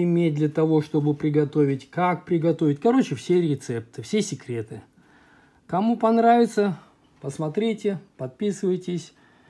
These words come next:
Я думаю, может быть, кто-то заинтересуется. Ну и на пока всё. А,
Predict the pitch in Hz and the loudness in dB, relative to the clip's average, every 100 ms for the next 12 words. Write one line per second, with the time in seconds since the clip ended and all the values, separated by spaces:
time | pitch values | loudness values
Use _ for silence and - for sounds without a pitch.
0 | _ _ - 156 165 170 170 170 165 151 | _ _ -6 -4 -2 -2 0 0 0 0
1 | 151 147 - 147 143 147 143 127 147 127 | -2 -4 -4 -2 0 0 0 0 0 0
2 | 135 131 110 127 123 117 123 113 110 _ | -2 -6 -4 -4 -4 -4 -8 -10 -12 _
3 | _ _ _ - _ _ _ 151 180 202 | _ _ _ -20 _ _ _ -6 -2 0
4 | 196 185 160 120 _ _ _ _ _ _ | 2 2 0 -4 _ _ _ _ _ _
5 | - 147 147 175 175 165 - 220 220 220 | -8 -6 -2 -2 0 -2 -2 2 2 2
6 | - _ - _ _ _ _ _ _ _ | -6 _ -20 _ _ _ _ _ _ _
7 | _ _ _ _ _ _ _ _ _ _ | _ _ _ _ _ _ _ _ _ _
8 | 151 131 139 139 127 | -16 -12 -10 -8 -10